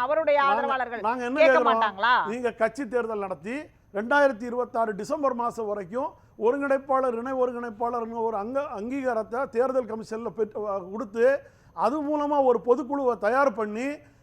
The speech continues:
Speaker 2: திரும்பி அந்த பொதுக்குழுவை மூலமா நீங்க விலை கொடுத்து வாங்கி, அதை தனக்குன்னு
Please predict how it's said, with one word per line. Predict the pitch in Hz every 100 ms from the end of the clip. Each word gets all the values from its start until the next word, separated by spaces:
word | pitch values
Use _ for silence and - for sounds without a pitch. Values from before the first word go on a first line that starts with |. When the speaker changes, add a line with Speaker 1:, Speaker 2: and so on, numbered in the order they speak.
| -
Speaker 2:
திரும்பி | 285 349
அந்த | 311 269
பொதுக்குழுவை | 208 247 277 269 285 262 247
மூலமா | 254 247 254
நீங்க | 247 254
விலை | 233 254
கொடுத்து | 269 262 247
வாங்கி, | 220 226 220 254 294 _ _ _
அதை | - 226 285
தனக்குன்னு | 226 262 285 330 320